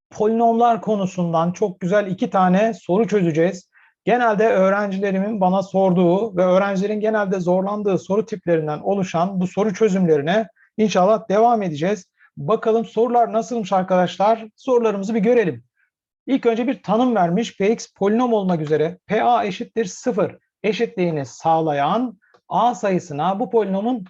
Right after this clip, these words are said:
kökü denir. Evet, kök demek zaten denklemi sağlayan değer demekti. O yüzden de x yerine a yazdığımız zaman eşittir sıfır gelmiş arkadaşlar. Bu kök anlamına geliyor. Öncülleri okuyalım. P x artı m eksi bir polinomunun katsayıları toplamı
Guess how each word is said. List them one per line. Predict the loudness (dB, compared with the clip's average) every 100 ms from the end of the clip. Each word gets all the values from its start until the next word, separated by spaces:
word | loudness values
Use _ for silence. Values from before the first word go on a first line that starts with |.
| _
kökü | -4 -2 0 0
denir. | 0 -4 -10 _ _ -4
Evet, | 0 0 -2 -10 _ _ _
kök | -2 -2 -2
demek | -4 -4
zaten | 0 0 0 -2 -2 -2
denklemi | -4 -2 -4 -4
sağlayan | -4 -2 0 0 0
değer | 0 2 2
demekti. | 0 -2 -4 -6
O | -4 -4
yüzden | -2 0 0
de | -2 -6
x | -8 -10 -2
yerine | 0 0 -4 -8 -2
a | 0 2
yazdığımız | 2 0 0 -2 -2 -8 -4
zaman | -2 0 -2 -4 -6
eşittir | -4 -2 -4 -2 -4
sıfır | -4 -8 -2 0
gelmiş | 0 -2 -2 -4
arkadaşlar. | -4 -4 -6 -6 -6 -6
Bu | -4
kök | -2 0
anlamına | 0 -2 -6 -6
geliyor. | 0 2 0 -2 _ _ -20 _ _
Öncülleri | -2 0 2 2 2
okuyalım. | 0 -2 -2 -2 -4 -10 _ _ -6
P | -2 -2
x | -2 0
artı | -2 2 0
m | 2
eksi | -2 -2 -2
bir | -2 -4
polinomunun | 0 2 2 2 0
katsayıları | -2 -2 -2 0 0 0 -2
toplamı | -4 -2 -2 0 0 -2